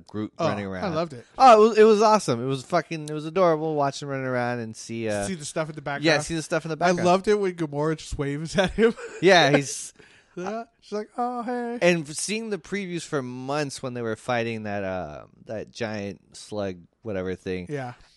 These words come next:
Speaker 1: I was wondering, like, are they, did they just fucking show us the final scene? Like, is that the last thing they fight?
Speaker 2: Nope.
Speaker 1: Uh, yeah, and, like, and that's kinda what I was hoping. I was like, I hope it's the opening sequence. Like, I
Speaker 2: Yeah.
Speaker 1: really hope it's the fucking opening sequence.
Speaker 2: Yeah, exactly.
Speaker 1: And, and it was.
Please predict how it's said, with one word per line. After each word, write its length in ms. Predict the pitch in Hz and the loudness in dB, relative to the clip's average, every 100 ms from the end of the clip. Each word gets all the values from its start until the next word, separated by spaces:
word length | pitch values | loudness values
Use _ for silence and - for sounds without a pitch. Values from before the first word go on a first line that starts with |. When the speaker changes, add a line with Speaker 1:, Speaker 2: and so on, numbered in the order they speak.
| - | 2
Speaker 1:
I 140 | 185 | 4
was 180 | 269 196 | 4 2
wondering, 260 | 262 240 175 | -2 -2 -2
like, 240 | 151 - | -2 -4
are 120 | 147 | -10
they, 200 | 113 170 - - - | -8 -12 -14 -20 -20
did 120 | 170 | -10
they 140 | 240 294 | -8 -2
just 260 | 392 285 | -2 -2
fucking 380 | - 320 - 262 | -8 -8 -6 -6
show 260 | - 233 247 | -2 0 -2
us 120 | 240 | -4
the 100 | 240 | -6
final 360 | - 180 208 | -4 -2 -2
scene? 380 | 185 - 156 202 | -4 -6 -8 -6
Like, 160 | 190 139 | -6 -6
is 160 | 139 | -6
that 320 | 113 131 160 - | -2 -2 -4 -8
the 100 | 147 | -4
last 440 | 120 120 127 - | -4 -4 -6 -8
thing 160 | 131 131 | -8 -6
they 140 | 101 | -8
fight? 440 | - 107 123 190 _ 135 | -6 -4 -4 -4 _ -14
Speaker 2:
Nope. 220 | 135 - - | -12 -10 -2
Speaker 1:
Uh, 40 | |
yeah, 340 | 170 185 160 143 | 4 4 4 2
and, 180 | 160 160 | 0 0
like, 240 | 147 143 | -2 -2
and 180 | 156 170 | -4 0
that's 300 | 196 208 - | 0 0 -6
kinda 260 | 220 233 | -4 -2
what 100 | 220 | 0
I 40 | 196 | -2
was 100 | 190 | -2
hoping. 160 | 202 | -4
I 40 | 143 | -4
was 80 | 139 | -4
like, 140 | - | -4
I 140 | 151 | -4
hope 320 | 143 156 170 151 | -2 -2 -2 -4
it's 120 | - | -6
the 80 | 117 | -6
opening 260 | 107 98 | -6 -12
sequence. 440 | - 95 - 64 107 | -12 -16 -14 -14 -12
Like, 140 | 104 | -6
I 100 | 117 | -4
Speaker 2:
Yeah. 80 | 120 | -4
Speaker 1:
really 340 | 127 139 135 123 | -2 -2 -2 -2
hope 200 | 113 107 | -4 -6
it's 100 | 104 | -12
the 80 | |
fucking 200 | 107 101 | -8 -6
opening 280 | 98 92 87 | -6 -8 -10
sequence. 340 | - 90 82 - | -12 -12 -12 -12
Speaker 2:
Yeah, 180 | 117 113 | -14 -16
exactly. 540 | 120 135 123 120 110 | -16 -14 -14 -14 -8
Speaker 1:
And, 600 | 117 110 110 107 104 98 - - | -4 -2 -2 -2 -4 -6 -12 -10
and 120 | 110 | -8
it 120 | 101 | -6
was. 560 | 113 113 113 120 - | -2 0 -2 -4 -12